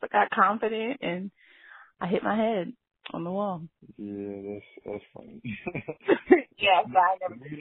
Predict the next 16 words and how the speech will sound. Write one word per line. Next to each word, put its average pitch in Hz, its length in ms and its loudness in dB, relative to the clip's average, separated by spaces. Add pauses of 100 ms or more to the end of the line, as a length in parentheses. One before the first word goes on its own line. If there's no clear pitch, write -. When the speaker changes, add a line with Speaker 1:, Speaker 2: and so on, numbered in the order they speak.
Speaker 2:
number 131 220 -6
Speaker 1:
basketball. 131 140 0
Speaker 2:
one 123 60 -12
in 120 120 -18
basketball, 113 500 -20 (160)
dribbling 120 320 -20
in 107 80 -20
basketball, 107 600 -20
is 101 120 -20
you 104 180 -20
have 104 100 -20
to 104 100 -20
keep 104 200 -20
your, 101 200 -20
your 104 160 -20
eyes 98 260 -20